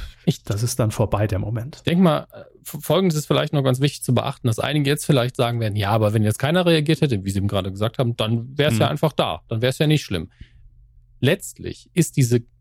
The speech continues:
Speaker 1: nicht so große Arbeit, da im Zweifelsfall auch nur eine Tafel oder eine Moderation vorzuschalten, immer Geld wert, <laughs> also im moralischen Sinne und vielleicht auch im finanziellen langfristig, weil das bei den Zuschauern, bei denen das einfach abperlt, die sich gar nicht aufgeregt hätten,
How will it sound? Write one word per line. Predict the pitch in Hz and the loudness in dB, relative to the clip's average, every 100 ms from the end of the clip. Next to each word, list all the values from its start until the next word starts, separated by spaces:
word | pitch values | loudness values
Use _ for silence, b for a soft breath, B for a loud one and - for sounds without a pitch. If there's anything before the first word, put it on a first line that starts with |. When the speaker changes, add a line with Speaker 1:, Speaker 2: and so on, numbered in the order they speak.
| - _ | -20 _
Speaker 1:
nicht | 131 151 - | 4 4 4
so | 196 180 | 0 2
große | 151 170 139 | 2 0 0
Arbeit, | 120 143 107 98 - | 0 0 0 -2 -6
da | - 113 | -4 -2
im | 123 | -2
Zweifelsfall | 120 143 139 - 123 - | -4 -4 -6 0 0 2
auch | 110 | 4
nur | 131 151 | 6 8
eine | 165 | 6
Tafel | - 139 156 165 135 | 2 0 0 0 2
oder | 123 | 2
eine | 120 | 4
Moderation | 123 120 - 156 | 4 2 0 -2
vorzuschalten, | 147 95 - - 95 90 - - | 0 -4 -6 -6 -6 -6 -8 2
immer | 180 202 175 | 4 6 2
Geld | 127 156 170 | 0 0 0
wert, | 101 107 156 - - | 0 0 -2 -8 -2
<laughs> | 104 - _ - | -2 -2 _ -4
also | 101 95 | 0 0
im | 101 101 - | 2 2 4
moralischen | 117 - 127 156 - 147 | 0 2 0 0 -2 0
Sinne | 143 151 156 | 2 4 4
und | 160 202 | 4 4
vielleicht | 185 139 175 - | 2 0 -2 -2
auch | 180 | -2
im | |
finanziellen | 165 170 160 226 147 | 0 0 0 0 0
langfristig, | 107 101 85 - 170 - B B B B B | -2 -4 -4 -4 -4 -6 B B B B B
weil | - 107 139 135 117 160 - _ _ _ _ - | -6 0 0 0 0 -2 -6 _ _ _ _ -2
das | 139 151 - | -2 -2 -2
bei | 139 | 0
den | 143 135 | 0 0
Zuschauern, | 165 - 135 135 131 131 | 0 2 4 4 2 2
bei | 131 | 0
denen | 127 151 | 4 6
das | 143 | 6
einfach | 135 170 165 | 4 2 2
abperlt, | 170 - 123 101 | 0 0 0 2
die | 120 | 2
sich | 131 | 2
gar | 147 156 | 0 0
nicht | 160 | 2
aufgeregt | 147 165 117 104 | 0 0 -2 -2
hätten, | 113 104 | -2 -2